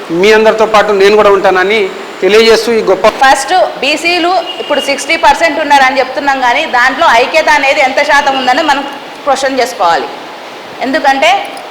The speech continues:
Speaker 2: రెడ్డిలేమో ట్వెల్వ్ పర్సెంట్ ఉన్నా, వాళ్ళకు only రెడ్డి పేరు పక్-, పక్కన రెడ్డి ఉంటే చాలు, వాళ్ళు ఐ-, ఐక్యం అయిపోతారు. ఏ రాష్ట్రమైనా సరే, ఏ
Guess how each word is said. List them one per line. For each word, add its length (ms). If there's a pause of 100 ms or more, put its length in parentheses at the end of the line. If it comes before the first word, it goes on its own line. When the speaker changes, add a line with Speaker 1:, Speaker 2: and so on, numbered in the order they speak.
(260)
Speaker 2:
రెడ్డిలేమో 600
ట్వెల్వ్ 340
పర్సెంట్ 360
ఉన్నా, 280
వాళ్ళకు 720 (100)
only 240
రెడ్డి 400
పేరు 280
పక్-, 300
పక్కన 260
రెడ్డి 340
ఉంటే 320
చాలు, 180
వాళ్ళు 200
ఐ-, 220 (180)
ఐక్యం 300
అయిపోతారు. 400
ఏ 180
రాష్ట్రమైనా 580
సరే, 280
ఏ 240